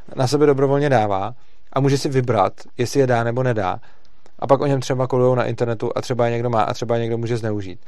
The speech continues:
Ale stát si prosadil pravomoc mít přístup úplně ke všem datům, který jdou po našem českém internetu. Ono není sice technicky možný, aby měl všechny ty data, ale může z nich mít kterýkoliv, což je průser, podle mě.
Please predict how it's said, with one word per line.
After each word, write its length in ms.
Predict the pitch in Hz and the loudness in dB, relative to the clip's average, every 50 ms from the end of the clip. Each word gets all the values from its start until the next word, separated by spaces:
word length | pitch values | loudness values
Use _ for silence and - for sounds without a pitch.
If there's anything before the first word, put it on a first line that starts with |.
| - - - - - - | -14 -14 -12 -12 -6 -2
Ale 140 | - 123 123 | 0 0 0
stát 300 | - - 135 135 135 - | 2 4 4 4 4 2
si 120 | - 156 | -2 -4
prosadil 600 | 139 - - 123 120 117 - - 131 131 135 135 | -4 -4 -2 -2 -2 0 0 0 0 2 0 0
pravomoc 580 | 131 - 120 120 120 120 120 123 123 - - - - - - - - - - - - - | 0 2 2 2 2 2 0 -2 -4 -6 -8 -12 -12 -12 -12 -12 -12 -12 -12 -12 -8 -2
mít 300 | 120 131 147 156 - - | 0 0 0 0 -2 -8
přístup 500 | - - - 143 127 - 160 151 - - - - | -10 -8 -8 -8 -6 -4 -6 -6 -6 -8 -6 -4
úplně 440 | 160 123 - - 156 156 156 160 | -4 -4 -2 0 0 2 2 2
ke 120 | 143 - 151 | 0 0 -2
všem 420 | - - - - 135 135 143 135 | -2 -4 -2 0 0 2 2 0
datům, 320 | 123 - 123 - 143 139 131 | -2 -2 -4 -2 -2 -2 -4
který 280 | - - 135 127 131 | -2 -2 -2 -2 -2
jdou 260 | 120 110 117 117 117 | 0 2 4 4 4
po 160 | 117 - 127 120 | 4 2 2 2
našem 280 | 113 104 - 123 117 | 2 2 0 -4 -4
českém 280 | - 117 104 - 123 117 | -4 -6 -6 -6 -6 -6
internetu. 340 | 110 107 123 107 101 98 95 | -4 -2 -2 -2 -2 -2 -4
Ono 180 | 104 113 123 | 0 0 2
není 200 | 123 127 123 117 104 | 2 2 0 -2 -4
sice 200 | - - 104 110 | -6 -10 -10 -4
technicky 400 | 104 110 107 - 120 110 - - | -4 -4 -2 -2 -6 -8 -8 -8
možný, 280 | 101 104 110 110 120 110 | -8 -6 -6 -6 -6 -6
aby 120 | 104 107 | -4 -4
měl 160 | 107 104 107 104 | -4 -4 -4 -4
všechny 260 | - 120 104 143 127 | -4 -4 -2 -2 0
ty 80 | 117 | 2
data, 240 | 110 107 101 110 101 - - - - - - - - | 0 0 0 -2 -4 -4 -8 -12 -14 -14 -14 -12 -6
ale 140 | - 127 127 | -2 0 2
může 240 | 131 135 123 135 123 | 2 4 4 4 2
z 40 | 120 | 2
nich 160 | 127 120 131 | 0 -2 -2
mít 180 | 131 123 - | -2 -4 -4
kterýkoliv, 600 | - - 139 131 131 120 - 127 113 104 95 - | 0 2 4 4 4 4 4 4 4 4 2 0
což 220 | - - 113 101 - | -4 -6 -6 -2 -2
je 80 | 120 | -4
průser, 480 | 107 - - 104 98 90 - - 85 - | -4 -4 -6 -8 -8 -8 -6 -6 -6 -6
podle 220 | - - - - | -6 -8 -10 -10
mě. 140 | 50 - - | -10 -10 -12